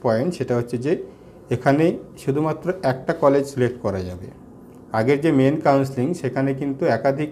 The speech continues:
college বা একশোর উপরেও seat select করা যেত, কিন্তু এই স্পট কাউন্সেলিংয়ে শুধুমাত্র একটা কলেজ সিলেক্ট করা যাবে। এবং যদি সেই কলেজটা তুমি পেয়ে যাও তাহলে তোমাকে উনিশ তারিখে, অর্থাৎ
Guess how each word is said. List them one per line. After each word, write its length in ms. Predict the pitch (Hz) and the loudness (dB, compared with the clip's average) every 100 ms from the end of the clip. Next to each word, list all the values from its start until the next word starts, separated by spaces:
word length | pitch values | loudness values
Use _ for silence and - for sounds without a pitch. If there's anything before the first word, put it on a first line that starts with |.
| - | -2
college 340 | 123 127 139 | 2 2 2
বা 120 | 139 | 2
একশোর 320 | 113 113 143 131 | 0 0 0 0
উপরেও 320 | 131 131 160 | 2 0 0
seat 300 | 160 135 135 | -2 -4 -4
select 360 | - 123 123 - | -4 -2 -2 0
করা 180 | 117 | 0
যেত, 360 | 107 120 123 107 - - - - - | 2 2 2 -4 -4 -16 -20 -20 -4
কিন্তু 200 | 120 117 | 0 4
এই 120 | 127 | 4
স্পট 380 | 123 - 131 131 | 2 2 2 2
কাউন্সেলিংয়ে 540 | 156 147 147 131 127 170 | -2 -2 -2 -2 0 0
শুধুমাত্র 460 | 139 120 123 127 | 0 0 -2 0
একটা 280 | 139 117 - | -2 0 -4
কলেজ 280 | 131 123 113 | 0 0 0
সিলেক্ট 340 | - 113 107 | -2 -8 -6
করা 160 | 110 101 | -4 -2
যাবে। 280 | 101 101 175 - - - - - - - | -4 -4 -8 -10 -20 -20 -20 -20 -20 2
এবং 400 | 127 147 208 277 - - - - - - - - - - - - - - - 120 | 4 6 4 0 -10 -20 -20 -20 -20 -20 -20 -20 -20 -20 -20 -20 -20 -20 -16 2
যদি 240 | 135 135 | 4 4
সেই 200 | 185 165 | 2 0
কলেজটা 500 | 151 131 123 135 143 | 4 4 6 4 2
তুমি 260 | 147 139 135 | 0 2 2
পেয়ে 320 | 135 143 147 | 2 2 4
যাও 240 | 113 123 214 | 4 0 0
তাহলে 360 | - 120 127 | -2 0 0
তোমাকে 460 | 127 123 127 196 330 - - - - - | 0 -2 0 -2 -4 -10 -20 -20 -18 0
উনিশ 340 | 139 175 - | 2 2 2
তারিখে, 360 | - 127 110 123 | 4 6 6 4
অর্থাৎ 240 | 120 143 | 2 -2